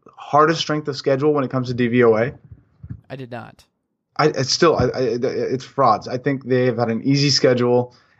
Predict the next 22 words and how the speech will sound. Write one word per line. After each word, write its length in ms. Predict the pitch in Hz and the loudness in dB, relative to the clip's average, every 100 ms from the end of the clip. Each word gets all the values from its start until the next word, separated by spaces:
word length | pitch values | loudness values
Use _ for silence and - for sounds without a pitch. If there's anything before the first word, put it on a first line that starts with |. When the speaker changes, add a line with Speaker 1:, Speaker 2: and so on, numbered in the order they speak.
| _ - | _ -8
Speaker 1:
and 320 | 110 104 98 | -6 -6 -8
they're 100 | 107 | -2
a 60 | 110 | 0
bunch 240 | 101 120 | 2 0
of 80 | 120 | 0
frauds. 560 | - 113 110 101 - - _ _ _ - | 0 4 4 2 -6 -12 _ _ _ -10
And, 480 | 107 104 101 101 92 - 80 | -6 -4 -4 -6 -8 -10 -4
yeah, 440 | 98 131 117 - - 113 | 2 4 4 0 -4 0
last 320 | 131 143 151 | 2 4 2
night 340 | 139 143 - | 0 0 -4
was 300 | 85 120 113 | -8 -4 -4
exactly 640 | 107 101 101 131 131 143 135 | -4 -4 0 0 0 0 0
what, 200 | 123 117 | -2 0
that's 280 | 139 - | -2 -2
the 140 | - 175 | -4 -4
Seahawks 540 | - 190 151 147 - | -2 2 4 2 -2
team 240 | 165 143 123 | -4 -2 0
I 140 | 120 | 0
know. 380 | 110 110 - - - - _ _ _ _ _ _ _ _ _ _ _ _ _ _ _ _ _ _ _ _ _ _ _ _ _ | 0 -4 -8 -16 -20 -20 _ _ _ _ _ _ _ _ _ _ _ _ _ _ _ _ _ _ _ _ _ _ _ _ _
Speaker 2:
I, 380 | 117 139 147 101 | 0 2 2 0
my, 280 | - 151 151 117 - | -2 0 0 -4 -4
my, 220 | 131 | -2